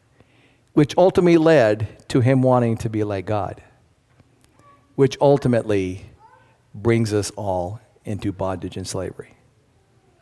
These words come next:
When you read them the way they're supposed to be,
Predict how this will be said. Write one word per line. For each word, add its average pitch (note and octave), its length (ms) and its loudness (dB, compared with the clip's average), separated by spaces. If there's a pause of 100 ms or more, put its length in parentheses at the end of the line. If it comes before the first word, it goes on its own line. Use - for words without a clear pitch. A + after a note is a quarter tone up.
(1040)
When D#3+ 120 2
you D#3 180 6
read F#3+ 300 4
them F#3+ 220 4
the E3+ 80 4
way E3+ 200 6
they're D3 140 6
supposed - 520 0
to A#2 60 -2
be, F2 340 -8